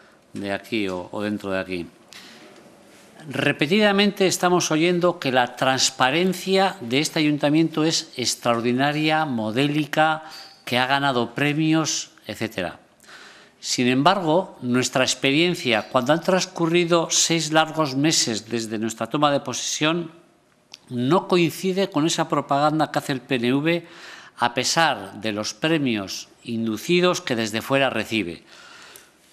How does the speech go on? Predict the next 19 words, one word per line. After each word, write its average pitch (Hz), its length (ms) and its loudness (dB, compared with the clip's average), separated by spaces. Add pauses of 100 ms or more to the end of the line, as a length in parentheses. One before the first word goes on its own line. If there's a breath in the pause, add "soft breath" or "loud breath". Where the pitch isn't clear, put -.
(180)
Poco 180 560 0 (140)
a 135 240 0
poco 190 240 4
estamos 165 340 2
conociendo 147 680 2
la, 123 160 4
a 117 60 2
nuestro 123 360 0
juicio, 190 600 0
deficiente 135 1000 2
transparencia 165 960 2
que 143 80 -6
el 123 80 -4
P - 140 -2
N 151 200 2
V 160 200 2
practica 147 480 -2
en 143 60 2
ocasiones 165 680 0